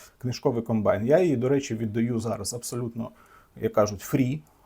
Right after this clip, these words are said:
Е, цей П Д Ф, він, е, звичайно, він там не має, скажімо, я не буду нічого від вас скривати. Е, він на двадцять сторінок, він вас познайомить з моєю системою.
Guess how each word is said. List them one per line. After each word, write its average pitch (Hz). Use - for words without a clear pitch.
Е, 113
цей 135
П 117
Д 113
Ф, 104
він, 196
е, 131
звичайно, 139
він 143
там 123
не 135
має, 131
скажімо, 113
я 117
не 131
буду 120
нічого 113
від 107
вас 104
скривати. 143
Е, 123
він 160
на 143
двадцять 127
сторінок, 175
він 156
вас 151
познайомить 139
з 95
моєю 107
системою. -